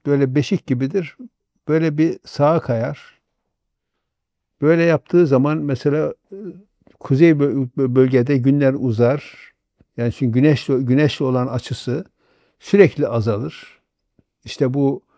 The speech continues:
o secde denen ifadeyle şey yapılıyor. Güneşle olan açısı sürekli azalır. Ve bakarsınız ki kutup bölgesinde, e, yirmi dört saat güneş gözüküyor. Böyle oraya şey vurur,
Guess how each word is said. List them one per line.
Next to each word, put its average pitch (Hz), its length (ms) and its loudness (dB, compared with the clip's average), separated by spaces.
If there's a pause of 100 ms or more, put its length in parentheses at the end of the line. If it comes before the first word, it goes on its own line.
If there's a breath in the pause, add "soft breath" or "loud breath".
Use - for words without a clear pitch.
(360)
o 127 100 0
secde 131 460 0
denen 113 280 -2
ifadeyle 113 600 -4
şey 113 180 -8
yapılıyor. 123 380 -6
Güneşle 127 420 -2
olan 117 180 -2
açısı 113 240 -8
sürekli 139 440 -4
azalır. 117 500 -6 (800 soft breath)
Ve - 120 2
bakarsınız 147 560 0
ki 143 100 -8
kutup 127 340 -6
bölgesinde, 127 720 0 (600)
e, 120 60 -4
yirmi 123 440 2
dört 151 160 4
saat 113 340 -2
güneş 120 300 -4
gözüküyor. 147 720 -6 (480)
Böyle 120 200 0
oraya 120 500 0 (720)
şey 135 280 2
vurur, 120 560 -4